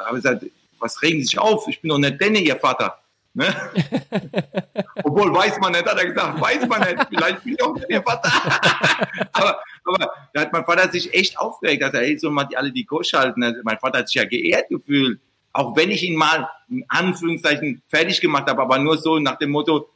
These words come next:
Speaker 1: weil mein Vater gesagt hat, „Wieso kommt der, der Mutter immer so gut weg und ich nicht?“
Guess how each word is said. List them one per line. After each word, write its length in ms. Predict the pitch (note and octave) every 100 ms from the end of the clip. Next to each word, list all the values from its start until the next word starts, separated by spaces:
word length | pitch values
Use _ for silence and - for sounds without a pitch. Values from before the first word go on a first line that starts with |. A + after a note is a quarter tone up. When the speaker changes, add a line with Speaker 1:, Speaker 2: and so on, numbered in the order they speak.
| _
Speaker 1:
weil 100 | -
mein 160 | B2 B2
Vater 200 | D3 C#3
gesagt 280 | C3 C3+ C#3
hat, 120 | A2+
„Wieso 180 | A#2+ C#3
kommt 320 | D3+ D3 -
der, 180 | C3 B2+
der 180 | - B2
Mutter 340 | D3+ E3+ D#3
immer 200 | D3 C#3+
so 140 | C#3
gut 240 | B2+ D3 -
weg 220 | D#3+ E3
und 160 | - D3+
ich 140 | D3
nicht?“ 240 | D3 D3